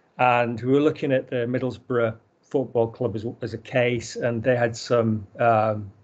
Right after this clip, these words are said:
carry on around a, a sports hall they were building adjacent to the stadium. And that was seen as being somewhat influential in the, uh, financial turbulence that they were experiencing. It affected the cash flow, basically. And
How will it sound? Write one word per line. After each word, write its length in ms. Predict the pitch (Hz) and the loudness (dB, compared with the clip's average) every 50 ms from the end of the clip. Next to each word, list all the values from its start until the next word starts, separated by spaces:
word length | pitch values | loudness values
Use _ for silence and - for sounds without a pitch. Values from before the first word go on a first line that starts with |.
| _ _ _ _ | _ _ _ _
carry 340 | - - 143 131 127 123 117 | -4 0 2 2 4 4 2
on 200 | 113 110 110 113 | 2 2 2 0
around 320 | 113 110 110 110 113 110 | 0 0 0 0 0 -2
a, 200 | 110 107 107 107 | -2 -4 -4 -6
a 40 | 117 | -6
sports 480 | - - - - 160 143 139 135 - - | -10 -8 2 4 6 6 6 4 2 -4
hall 360 | - 139 120 104 95 92 - _ _ | -6 -2 -2 -2 -2 -4 -10 _ _
they 80 | - 120 | -6 -4
were 80 | 117 107 | -4 -4
building 440 | 113 117 113 110 104 110 104 98 98 - - _ _ _ | -2 -2 -4 -4 -4 -6 -8 -10 -12 -16 -20 _ _ _
adjacent 440 | 123 113 135 120 113 110 - 131 113 | -10 -6 -4 -4 -4 -4 -6 -10 -8
to 100 | - 120 | -8 -8
the 80 | 107 101 | -8 -8
stadium. 560 | - - - 117 117 117 110 110 104 101 95 - - - - - - - - _ _ | -8 -4 0 0 2 2 0 -2 -6 -8 -10 -14 -20 -20 -20 -20 -20 -20 -20 _ _
And 80 | - 143 | 4 6
that 120 | 160 170 156 | 6 6 6
was 140 | 147 143 - | 2 0 -2
seen 320 | - - 156 139 139 135 | -2 0 0 0 2 0
as 220 | 131 120 110 - - _ _ _ _ _ _ _ | -2 -2 -4 -8 -14 _ _ _ _ _ _ _
being 140 | - 127 123 | -4 -4 -4
somewhat 440 | - - 147 139 131 123 123 127 123 | -4 -2 0 2 2 2 2 0 -2
influential 720 | 120 110 - 120 117 117 117 117 113 - - 117 113 113 | -6 -6 -2 2 2 2 2 2 -2 -4 -2 0 0 0
in 200 | 113 110 110 110 | 0 -2 -2 -4
the, 260 | 110 110 107 107 104 101 - - - | -4 -4 -6 -6 -8 -12 -14 -12 -8
uh, 240 | 113 113 110 110 110 | -6 -4 -4 -4 -6
financial 840 | - - - 127 120 117 117 113 117 117 - - 127 110 104 98 - _ - | -2 0 2 2 4 4 2 2 0 -2 -4 -2 -2 -2 -2 -2 -8 _ -2
turbulence 640 | - 165 151 139 117 127 117 113 113 113 110 - - | 2 2 4 4 2 0 0 0 0 -2 -4 -8 -10
that 180 | - 139 127 101 | -10 -10 -6 -4
they 260 | 113 110 113 110 107 | -2 -2 -2 -2 -2
were 140 | 107 110 113 | -2 -4 -4
experiencing. 640 | 113 - - - - 123 120 113 113 110 - 117 135 | -4 -6 -8 -4 -2 0 0 0 -2 -2 -4 -4 -4
It 40 | 147 | -4
affected 420 | 123 - 196 - - - 143 110 | 0 0 0 -2 0 -4 -6 -6
the 80 | 117 113 | -6 -8
cash 300 | - - 123 110 - - | -4 -2 -2 -2 -2 -6
flow, 280 | - - 123 113 110 | -2 0 0 2 2
basically. 640 | 101 107 107 110 107 - - 127 - - 113 101 101 | 0 -4 -8 -10 -12 -12 -14 -16 -14 -12 -12 -10 -10
And 120 | 101 98 | -12 -14